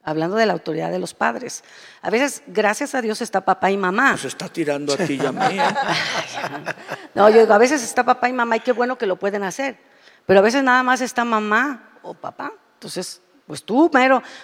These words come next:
Speaker 1: "No, es que los hijos". No, no, no, no. Elías solito lo arregló.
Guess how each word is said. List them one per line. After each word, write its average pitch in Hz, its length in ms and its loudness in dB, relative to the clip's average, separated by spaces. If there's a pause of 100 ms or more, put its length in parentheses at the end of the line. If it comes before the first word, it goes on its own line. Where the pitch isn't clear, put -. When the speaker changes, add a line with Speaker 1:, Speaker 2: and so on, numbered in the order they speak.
Speaker 1:
"No, 294 180 4
es 311 100 2
que 330 120 -4
los 285 220 -2
hijos". 190 200 -8
No, 180 240 0
no, 196 220 -2
no, 165 240 -6
no. 160 220 -10 (500)
Elías 240 580 0
solito 208 640 0
lo 226 140 -2
arregló. - 360 -10